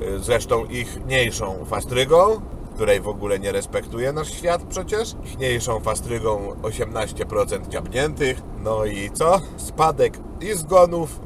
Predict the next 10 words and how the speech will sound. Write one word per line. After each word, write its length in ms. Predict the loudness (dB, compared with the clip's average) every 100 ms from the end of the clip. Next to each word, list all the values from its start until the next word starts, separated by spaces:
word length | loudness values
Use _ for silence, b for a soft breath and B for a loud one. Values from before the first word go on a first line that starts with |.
| -6
i 140 | -6
tych 340 | -4 -6 -6 -6
po 160 | -2
tak 220 | 0 -2
zwanych, 580 | 2 6 6 6 -2 -6 -12 -14 -14 -12
w 40 | -10
cudzysłowie, 680 | -8 -6 -4 0 0 0 -2
zakażeń 800 | -2 0 0 0 -4 -6 -10 -12 -12 -8
dwudziestokrotny. 840 | -4 -2 -2 -4 -6 -4 -6 -8 -12
No. 120 | -12